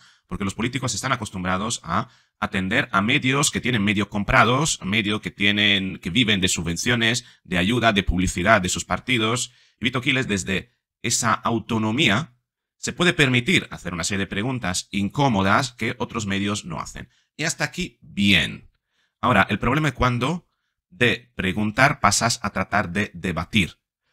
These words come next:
pasas a tratar de contestar, pasas a tratar de poner en evidencia a la otra persona. Porque aquí sí que te sales de la función del periodista, te sales de la función incluso del periodista crítico,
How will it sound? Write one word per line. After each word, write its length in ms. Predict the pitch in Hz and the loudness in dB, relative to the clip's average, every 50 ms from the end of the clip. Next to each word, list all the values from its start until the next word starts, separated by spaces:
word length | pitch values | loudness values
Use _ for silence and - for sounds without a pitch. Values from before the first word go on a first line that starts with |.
| _ - | _ -4
pasas 400 | - 95 98 - - - - - | -2 -2 0 2 0 0 0 -2
a 80 | - - | -6 -6
tratar 420 | - 87 90 - 95 95 104 95 | -4 -4 -6 0 0 0 0 0
de 220 | 90 98 104 101 _ | 0 -2 -2 -2 _
contestar, 960 | - 104 95 92 87 - - 82 82 - - - - 95 - - - - _ _ _ _ _ _ _ | -6 -4 -4 -4 -4 -4 -6 -4 -4 -4 -6 -2 0 0 0 0 -2 -8 _ _ _ _ _ _ _
pasas 580 | - 95 101 - 104 104 107 - - - _ _ - | -4 -2 -2 0 0 0 0 0 -2 -4 _ _ -2
a 320 | - - - - - _ _ _ _ _ | 0 0 0 -2 -6 _ _ _ _ _
tratar 280 | - 92 - 101 113 | -12 -4 -2 -2 0
de 100 | 117 120 | 0 -2
poner 400 | - - - 95 104 117 113 - - | -2 0 0 2 2 2 0 0 -2
en 180 | 92 101 98 98 | 0 0 2 2
evidencia 720 | 95 92 92 92 90 87 113 113 95 87 - - 80 78 | 2 2 4 2 2 4 2 2 2 -2 -4 -6 -6 -6
a 180 | 76 - 90 87 | -6 -4 -4 -4
la 140 | 85 85 87 | -2 -2 -2
otra 240 | 85 - - - | -2 -4 -8 -8
persona. 380 | - - - - - 55 - _ _ _ _ _ _ _ | -6 -6 -6 -6 -8 -10 -18 _ _ _ _ _ _ _
Porque 200 | _ 92 - - | _ -14 -10 -10
aquí 180 | - - 127 120 | -4 -2 0 0
sí 180 | - - 127 | 0 0 -2
que 140 | - 101 92 | -4 -6 -8
te 140 | - - 87 | -8 -6 -4
sales 560 | - - - - 107 - - - - - - | -4 -2 0 0 0 0 0 -2 -4 -6 -4
de 80 | - - | -4 -6
la 100 | - - | -6 -4
función 580 | - 87 80 - - 113 110 92 71 - - _ _ _ | -6 -10 -10 -8 -4 -4 -4 -4 -4 -8 -14 _ _ _
del 400 | _ - - - 92 87 80 - | _ -8 -6 -4 -4 -4 -6 -8
periodista, 680 | _ - 90 95 101 110 131 127 - - - 120 - - _ _ _ _ | _ -4 -2 -2 2 2 2 2 2 0 0 -2 -2 -4 _ _ _ _
te 100 | - - | -10 -6
sales 220 | - - - - | -2 0 0 0
de 60 | 92 | 0
la 100 | 87 87 | -2 -2
función 260 | - 87 85 - 123 | -4 -6 -6 -4 -4
incluso 280 | 92 82 110 120 104 92 | -4 -4 -4 -4 -4 -4
del 100 | 82 78 | -4 -4
periodista 540 | - 87 85 85 98 117 - - - - - | -4 -4 -2 0 0 -2 -2 -2 -6 -10 -6
crítico, 720 | - - 139 - - 85 - - 90 82 107 170 - _ | 0 -2 -2 0 -2 -8 -8 -6 -6 -6 -6 -6 -6 _